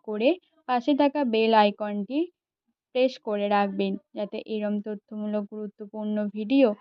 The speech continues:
আপনারা নিয়মিত দেখতে পারেন। সকলে ভালো থাকবেন,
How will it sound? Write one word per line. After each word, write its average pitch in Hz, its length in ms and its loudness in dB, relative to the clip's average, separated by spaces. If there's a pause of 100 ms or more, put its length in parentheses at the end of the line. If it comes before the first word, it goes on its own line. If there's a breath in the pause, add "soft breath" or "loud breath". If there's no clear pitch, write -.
(260 loud breath)
আপনারা 254 640 6
নিয়মিত 240 500 8
দেখতে 214 440 6
পারেন। 208 360 -6 (440)
সকলে 226 420 2
ভালো 214 340 4
থাকবেন, 247 520 2